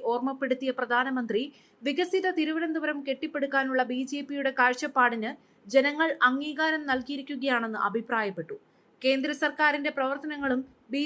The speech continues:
ജെ പി ഭരിക്കുന്ന വിവിധ സംസ്ഥാനങ്ങളിലെ നഗരവികസനത്തിനായുള്ള ശ്രമങ്ങളും മുൻനിർത്തിയാണ് തിരുവനന്തപുരത്തെ ജനങ്ങൾ പാർട്ടിയെ അധികാരത്തിലേറ്റിയിരിക്കുന്നതെന്ന പ്രധാനമന്ത്രിയുടെ വാക്കുകൾ ഒരു ചൂണ്ടുപലക കൂടിയാണ്. സി പി എമ്മിന്റെ ഭരണം തിരുവനന്തപുരം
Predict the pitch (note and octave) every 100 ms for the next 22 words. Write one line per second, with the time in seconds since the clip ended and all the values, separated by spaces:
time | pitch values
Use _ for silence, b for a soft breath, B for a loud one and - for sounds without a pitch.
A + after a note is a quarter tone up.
0 | D4 D#4+ E4 D#4+ D4+ D4+ D4 D4 C#4+ C#4+
1 | D4+ D4+ C4 - D#4 D4+ D4 C4+ A#3 D4+
2 | b b - C4+ C#4 C#4+ F4 D#4+ D4+ -
3 | D#4 D#4 D4+ D4+ C#4+ C#4 C#4 B3+ C4+ C#4
4 | C#4+ C4+ C4 C4+ C4+ C#4+ A#3+ F#3 D#3 b
5 | b - C#4+ D4+ E4+ D#4+ D#4 D4 C#4+ C#4
6 | C4+ C4 C4 C4+ C4 C4 B3 B3 C#4 C#4
7 | C4+ A#3+ A#3+ C#4 C#4+ D4 C#4+ C4 C4 C4
8 | C#4+ C#4 C#4 C4 B3 A#3+ A#3 - _ -
9 | B3+ B3+ C#4 D4 C#4+ B3+ B3+ B3+ A#3+ A#3
10 | A#3 B3+ A3 C4 - b - B3 C4+ -
11 | - C4 C4+ C#4+ A#3+ A3 A#3+ A#3+ A3+ F#3+
12 | C#3+ D#3 - _ _ _ - E4+ F4 F4+
13 | G4+ G4+ G#4 F#4 F4+ F4 E4 D#4 D#4+ E4
14 | E4+ E4 E4